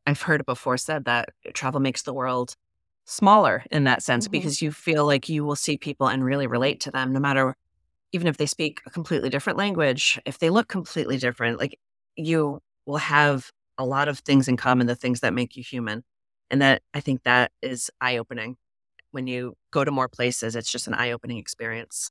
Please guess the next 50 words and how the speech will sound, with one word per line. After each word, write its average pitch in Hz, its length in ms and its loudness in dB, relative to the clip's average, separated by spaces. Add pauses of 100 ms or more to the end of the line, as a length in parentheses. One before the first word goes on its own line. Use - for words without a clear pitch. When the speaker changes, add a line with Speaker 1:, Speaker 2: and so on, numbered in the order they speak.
(120)
Speaker 2:
Yeah, 185 240 2
I 175 80 0
agree. 175 340 -2
Absolutely. 175 840 -2
And 214 100 0
I 208 100 2
find 214 400 4
that, 196 300 4 (120)
you 202 160 2
know, 175 120 2
I 180 80 2
think 190 220 -6
back 170 180 0
to 175 160 -6
all 170 200 4
the 165 200 0
many 185 320 0
places 165 460 -6
I've 151 200 -6
been, 160 280 0
and 160 120 -2
I've 160 160 -6
been 160 180 -6
to 175 80 -12
some, 170 180 -10
like, 151 300 -6
really 185 520 -2
epic 175 400 -4
places 180 600 -4
that 160 180 -2
people 170 240 -8
have 165 180 0
on 160 140 -2
their 165 120 -6
bucket - 360 -6
list. 254 260 0
But 196 120 -2
the 190 80 -2
things 185 300 -4
that 180 160 -2
stick - 280 -10
out 170 320 0
are 175 140 0
the 160 200 -6 (400)
little 233 360 2
moments 208 500 2
that 175 140 -2
you 175 120 -2
don't 165 240 -4
expect 160 500 -6